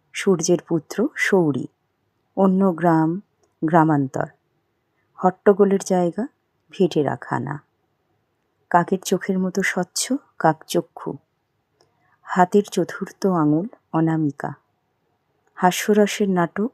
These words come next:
প্রহসন, গতি আছে যার জঙ্গম, হয়তো হতে পারে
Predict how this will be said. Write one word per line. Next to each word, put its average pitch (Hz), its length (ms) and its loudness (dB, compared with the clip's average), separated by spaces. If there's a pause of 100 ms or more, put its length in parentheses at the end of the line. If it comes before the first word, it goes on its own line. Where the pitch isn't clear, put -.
প্রহসন, 160 580 -2 (880)
গতি 180 400 0
আছে 160 340 -2
যার 151 300 -2 (480)
জঙ্গম, 135 640 -2 (1120)
হয়তো 208 380 2
হতে 220 260 4
পারে 208 280 2